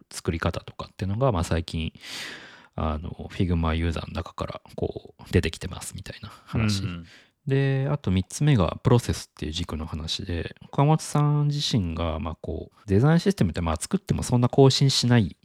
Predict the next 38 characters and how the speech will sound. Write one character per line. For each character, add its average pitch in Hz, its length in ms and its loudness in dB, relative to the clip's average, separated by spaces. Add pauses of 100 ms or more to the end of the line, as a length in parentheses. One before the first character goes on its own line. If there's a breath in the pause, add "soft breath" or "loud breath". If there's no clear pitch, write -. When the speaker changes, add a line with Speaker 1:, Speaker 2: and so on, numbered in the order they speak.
(180)
Speaker 1:
じ - 80 4
ゃ 87 40 6
な 80 100 2
い 71 60 -4
か - 160 -8
っ - 40 -20 (140)
て、 - 240 -4
ま - 80 4
あ、 - 20 2
昔 87 360 2
は 87 60 4
思 87 140 0
っ 90 40 0
て - 140 -6
た - 120 -12
っ - 40 -20
て - 140 -12
い - 40 -8
う - 40 -16
話 - 320 -8
を 95 60 -10
し - 60 -8
て - 100 -6
て。 - 220 -10
Speaker 2:
は - 100 -4
い - 40 -4
は 85 40 -8
い。 - 40 -14 (600 loud breath)
Speaker 1:
ま 104 140 8
あ、 98 40 6
た 143 120 6
だ 131 100 4
な 131 80 6
ん - 20 2
か 104 120 6
そ 127 100 4
れ 139 120 6
が、 143 340 6